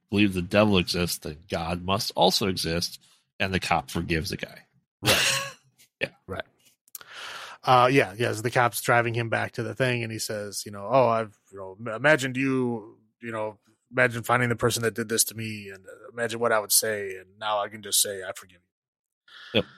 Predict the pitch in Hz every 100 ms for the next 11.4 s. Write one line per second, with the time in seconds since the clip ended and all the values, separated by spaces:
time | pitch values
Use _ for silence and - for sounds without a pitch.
0 | _ - 151 120 90 - - - 101 -
1 | 95 - - 95 - - 110 113 107 104
2 | _ _ _ _ - 120 120 120 117 117
3 | 113 104 - - 127 123 113 110 - -
4 | _ _ _ _ _ _ _ - 139 117
5 | 82 67 - _ _ - 135 170 147 117
6 | 104 104 _ _ _ _ _ - 160 170
7 | 156 151 131 127 120 110 113 110 98 92
8 | 92 _ - 107 - 95 92 104 104 _
9 | _ _ - 117 117 135 123 113 131 123
10 | 131 117 131 131 120 127 151 147 139 139
11 | 120 117 104 87